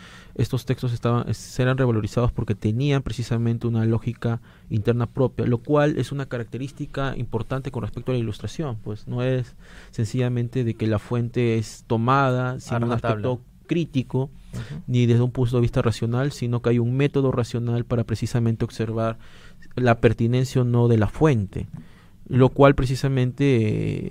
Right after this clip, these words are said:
Speaker 1: eh, tiene un cariz en la Ilustración. La Ilustración lo que trata de hacer es precisamente, eh, desde un punto de, desde un, desde la búsqueda de un, de un, de un planteamiento escéptico, tratar de me-, de obtener un método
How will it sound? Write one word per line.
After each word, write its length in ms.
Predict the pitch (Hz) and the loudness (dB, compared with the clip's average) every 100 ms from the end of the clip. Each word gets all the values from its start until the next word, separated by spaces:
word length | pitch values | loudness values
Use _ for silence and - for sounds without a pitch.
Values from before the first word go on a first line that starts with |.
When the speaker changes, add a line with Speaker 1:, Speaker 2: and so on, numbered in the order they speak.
| - | -8
Speaker 1:
eh, 180 | 180 - | -10 0
tiene 300 | 143 151 135 | 4 6 4
un 140 | 127 | 2
cariz 320 | 117 113 113 117 | 4 4 4 2
en 80 | |
la 60 | 110 | 2
Ilustración. 520 | 107 104 113 - 107 | 0 -2 -4 -2 -2
La 60 | 104 | 0
Ilustración 500 | 104 101 110 - 120 | -2 -2 -4 -2 -2
lo 80 | 120 | -2
que 100 | 110 | -2
trata 220 | 110 117 | -2 0
de 80 | 113 | -2
hacer 260 | 107 110 | -2 -2
es 80 | 110 | -4
precisamente, 760 | - 104 117 117 113 104 113 107 - - - - - - | -6 -8 -6 -4 -2 -2 -4 -4 -10 -20 -20 -20 -20 -12
eh, 100 | - | -4
desde 200 | 110 107 | 0 0
un 80 | 117 | 0
punto 280 | 120 117 123 | -2 0 0
de, 120 | - | 0
desde 240 | 110 107 107 | 0 0 0
un, 220 | 110 117 | 0 -2
desde 240 | - 110 107 | 0 2 4
la 120 | 110 | 4
búsqueda 460 | 131 135 123 120 | 4 2 2 2
de 80 | 110 | 4
un, 260 | 110 117 110 | 2 0 -2
de 140 | 110 | -2
un, 220 | 110 113 - | 0 -2 -2
de 100 | 117 | -2
un 100 | 113 | 0
planteamiento 440 | 120 113 110 110 | 2 2 2 2
escéptico, 540 | 113 135 120 - 110 110 | 2 2 2 0 -4 -4
tratar 260 | 107 117 | -4 -2
de 80 | 123 | -2
me-, 120 | 120 113 | -2 -4
de 240 | 110 107 | -2 -2
obtener 420 | 107 104 110 127 127 | -2 -2 2 4 4
un 160 | 123 | 2
método 520 | 135 156 - 120 117 | 4 4 4 0 0